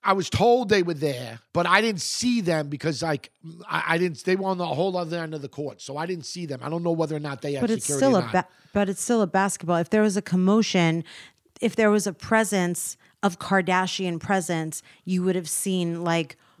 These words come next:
Speaker 1: No,
Speaker 2: "Who
Speaker 1: but
Speaker 2: the
Speaker 1: I,
Speaker 2: fuck is that over there? The
Speaker 1: but I
Speaker 2: Secret
Speaker 1: think,
Speaker 2: Service?"
Speaker 1: I think LeBron is a bigger, at a basketball game, I think LeBron is a bigger attraction than, uh, Kim and Khloe Kardashian and Lala Anthony.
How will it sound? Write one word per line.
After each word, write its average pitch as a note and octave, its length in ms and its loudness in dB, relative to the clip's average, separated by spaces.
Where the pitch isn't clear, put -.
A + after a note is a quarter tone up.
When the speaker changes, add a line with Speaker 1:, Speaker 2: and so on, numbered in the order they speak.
Speaker 1:
No, F3+ 260 2
Speaker 2:
"Who B3 40 4
Speaker 1:
but F3+ 60 4
Speaker 2:
the G3+ 80 4
Speaker 1:
I, - 20 -4
Speaker 2:
fuck A3 260 2
is F#3+ 120 2
that G3+ 160 4
over F3+ 160 2
there? F#3+ 180 4
The E3+ 160 -4
Speaker 1:
but G3 100 6
I F#3 60 4
Speaker 2:
Secret F3+ 120 6
Speaker 1:
think, G3+ 100 4
Speaker 2:
Service?" A3 400 4
Speaker 1:
I D#3+ 80 0
think D#3+ 220 -4
LeBron D#3+ 760 2
is D3 220 -6
a C3+ 100 -2
bigger, C#3 840 2
at D#3+ 160 0
a D#3 60 2
basketball F3+ 720 4
game, G3+ 380 2
I D3 80 2
think C#3+ 200 -4
LeBron D#3 420 0
is B2+ 100 -8
a B2+ 60 -6
bigger C#3+ 260 -2
attraction A#2+ 680 -8
than, C3 320 -6
uh, A2 200 -10
Kim D3 340 0
and C3+ 140 -6
Khloe C#3 300 -2
Kardashian B2+ 680 -8
and A#2+ 120 -16
Lala B2 320 -10
Anthony. A#2 600 -14